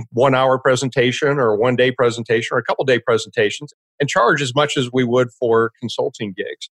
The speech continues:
The problem was I was terrified of speaking. I was pretty good at marketing, but I really just didn't want to get up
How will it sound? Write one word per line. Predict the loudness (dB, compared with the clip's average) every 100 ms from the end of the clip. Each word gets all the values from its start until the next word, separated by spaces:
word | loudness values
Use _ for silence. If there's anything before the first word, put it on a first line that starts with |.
| _ -12
The | -8
problem | 0 2 2 2
was | 4 4 4 4 2 -4 _
I | -2
was | -2 -2
terrified | 0 2 2 0 2 2 2 -2 0
of | 2 2 0 -4 -4 -8
speaking. | -4 -4 -4 -14 _ _ -8
I |
was | -8
pretty | -4 -2
good | 0 0
at | 0
marketing, | 0 0 0 0 2 2 0 -4 -12 -6
but | 0 -2 -2 _ -6
I | 0 2 2 2 0 -2 -6
really | -6 -4 -4
just | -2 -4 -2
didn't | -6 -2 0
want | 2 2
to | 0 -6 _ -10
get | -4 -2
up | -2